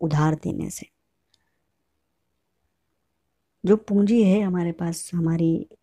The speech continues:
बुरे वक्त के या ख़राब वक्त की हमने रखी है, उसे किसी को विश्वास नहीं देना है,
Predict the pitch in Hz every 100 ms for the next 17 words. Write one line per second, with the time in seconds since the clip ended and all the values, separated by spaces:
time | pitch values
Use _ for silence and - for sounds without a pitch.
0 | 175 156 170 170 160 - - 165 160 156
1 | 156 160 156 151 180 165 156 160 180 -
2 | 190 180 - - 190 170 - 170 185 175
3 | 160 - 151 160 170 - - _ _ -
4 | - - - _ 160 151 165 151 151 147
5 | 156